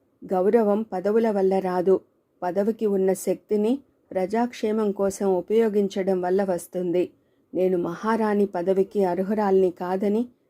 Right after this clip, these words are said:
నా చేతలు నిరూపిస్తున్నాయి. ఇక నా ప్రవర్తన మార్చుకోవాలి,"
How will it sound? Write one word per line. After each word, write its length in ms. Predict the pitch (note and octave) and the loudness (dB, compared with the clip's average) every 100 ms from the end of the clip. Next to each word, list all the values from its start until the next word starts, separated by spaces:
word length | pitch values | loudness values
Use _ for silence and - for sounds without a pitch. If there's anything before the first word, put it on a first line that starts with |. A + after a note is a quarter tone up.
| _ - | _ -10
నా 180 | E3+ E3+ F#3+ | -8 -4 0
చేతలు 380 | G3 G#3 G#3+ G#3 | 0 0 0 2
నిరూపిస్తున్నాయి. 1080 | F#3 F#3+ A3+ G3+ F#3+ - F#3 F#3 F#3 F#3 - _ _ _ | 4 4 4 0 -8 -6 -6 -2 0 0 -4 _ _ _
ఇక 180 | F#3 F#3+ | -6 -2
నా 180 | F#3 F3+ | -2 -4
ప్రవర్తన 600 | F3 E3+ F3+ G3 F#3 F#3+ | -4 -2 0 -2 -2 -2
మార్చుకోవాలి," 960 | F#3 F#3 G3+ A3+ G#3 F#3+ F3 F3 F3+ | -2 -2 -4 -8 -4 -2 0 2 0